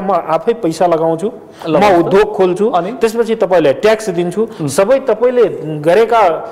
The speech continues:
Speaker 1: मापदण्डहरूलाई पुरा गर्छु,
Speaker 2: उम्।
Speaker 1: यति भनेर
Speaker 2: क्रसर
Speaker 1: पनि आन्दोलन
Speaker 2: व्यवसायीहरूले,
Speaker 1: गर्नुपर्छ।
Speaker 2: क्रसर व्यवसायलाई काम गर भनेर लाइसेन्स दिइसकेपछि नवीकरण गरिदिनु पर्दैन?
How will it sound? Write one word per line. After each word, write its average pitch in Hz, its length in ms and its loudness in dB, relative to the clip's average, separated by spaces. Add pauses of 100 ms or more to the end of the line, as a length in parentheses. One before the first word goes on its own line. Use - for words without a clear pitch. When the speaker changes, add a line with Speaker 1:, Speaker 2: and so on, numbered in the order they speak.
(140)
Speaker 1:
मापदण्डहरूलाई 180 760 0
पुरा 190 320 2
गर्छु, 185 280 -2
Speaker 2:
उम्। 202 340 -2
Speaker 1:
यति 311 240 0
भनेर 180 360 0
Speaker 2:
क्रसर 339 180 4
Speaker 1:
पनि 311 100 2
आन्दोलन 262 160 6
Speaker 2:
व्यवसायीहरूले, 220 460 2
Speaker 1:
गर्नुपर्छ। - 760 0
Speaker 2:
क्रसर 190 260 -2
व्यवसायलाई 202 420 -2
काम 208 340 -4
गर 214 180 0
भनेर 170 580 -2 (440)
लाइसेन्स 160 520 -2
दिइसकेपछि 147 520 -6
नवीकरण 175 380 0
गरिदिनु 160 300 -4
पर्दैन? 143 340 -4